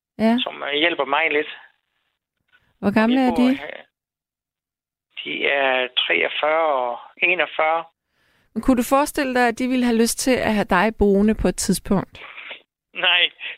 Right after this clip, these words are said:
Speaker 2: det tror jeg ikke, de vil.
Speaker 1: Nej, vel? <laughs>
Speaker 2: <laughs> Nej,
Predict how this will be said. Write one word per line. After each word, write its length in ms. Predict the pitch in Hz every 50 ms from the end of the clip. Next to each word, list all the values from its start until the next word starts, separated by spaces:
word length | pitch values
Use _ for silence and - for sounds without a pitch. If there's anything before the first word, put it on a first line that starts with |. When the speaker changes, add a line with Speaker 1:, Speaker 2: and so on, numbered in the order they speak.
| - -
Speaker 2:
det 120 | - 208
tror 180 | - - 180 160
jeg 80 | 180 180
ikke, 160 | - - 151
de 40 | 143 156
vil. 180 | 151 156 160 - - - - -
Speaker 1:
Nej, 280 | 220 214 208 240 262 285
vel? 220 | 294 311 330 392 453 - - - _ - - -
<laughs> 300 | - - 311 285 - -
Speaker 2:
<laughs> 340 | 349 - - - - 285 269
Nej, 140 | - 269 220